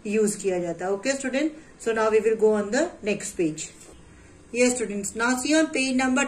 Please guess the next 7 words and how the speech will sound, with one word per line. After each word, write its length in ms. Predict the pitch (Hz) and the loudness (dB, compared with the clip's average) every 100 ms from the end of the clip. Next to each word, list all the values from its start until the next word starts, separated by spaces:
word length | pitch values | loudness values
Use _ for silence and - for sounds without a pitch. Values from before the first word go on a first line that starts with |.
| 277 | 0
two 160 | 247 208 | -2 0
hundred। 360 | 220 208 247 311 - - - - - | -2 2 0 0 -6 -20 -20 -20 -8
The 100 | 214 | 0
next 240 | 247 247 277 | 0 0 0
one 220 | 269 269 | 0 2
is 100 | 294 302 - - - - - | 2 0 -8 -18 -20 -10 -2
small 580 | - - 247 240 277 | 0 0 -2 0 2